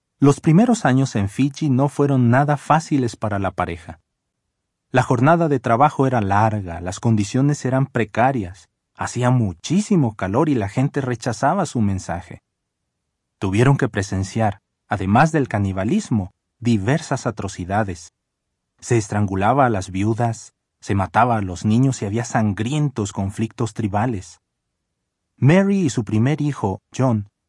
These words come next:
se enfermaron de gravedad y casi mueren. En mil ochocientos cuarenta y tres,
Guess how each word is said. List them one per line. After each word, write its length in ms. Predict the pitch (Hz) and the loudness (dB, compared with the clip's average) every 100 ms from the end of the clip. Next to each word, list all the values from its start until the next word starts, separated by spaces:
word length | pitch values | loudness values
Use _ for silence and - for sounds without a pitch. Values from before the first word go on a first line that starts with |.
| _ _ | _ _
se 180 | - 117 | 0 0
enfermaron 520 | 104 107 107 127 139 | 2 0 2 2 2
de 100 | 117 | 0
gravedad 460 | 101 98 95 110 123 | -2 -2 -2 -2 -4
y 160 | 110 _ | -10 _
casi 380 | - 135 - 110 | -6 -4 -4 -4
mueren. 480 | 95 98 95 82 80 _ _ _ _ _ _ _ _ - | -2 -2 -4 -8 -16 _ _ _ _ _ _ _ _ 0
En 160 | 110 | 4
mil 180 | 117 202 | 6 4
ochocientos 560 | 202 170 - 160 160 - | 4 0 0 0 0 -2
cuarenta 400 | 127 107 95 87 | -2 -2 -2 -6
y 60 | |
tres, 480 | 85 123 127 - - | -6 -4 -4 -6 -18